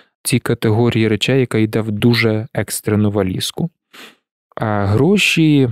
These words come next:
я би радив, ем, звичайно, готувати і готівку, і банківські карточки, причому тримати їх обов'язково треба в різних місцях.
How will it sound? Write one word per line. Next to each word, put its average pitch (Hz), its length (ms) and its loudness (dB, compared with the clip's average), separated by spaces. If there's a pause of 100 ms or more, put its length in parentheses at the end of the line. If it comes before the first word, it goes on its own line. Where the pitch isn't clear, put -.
(160)
я 123 240 0
би 120 160 -2
радив, 120 600 0
ем, 98 760 0 (240)
звичайно, 120 500 0
готувати 110 500 -2
і 123 140 0
готівку, 139 720 0
і 113 420 2
банківські 113 680 -4
карточки, - 640 -2
причому 151 460 0
тримати 131 540 -2
їх 120 200 -4
обов'язково 113 600 -2
треба 113 300 -2
в 107 80 -4
різних 120 400 -2
місцях. 101 680 -4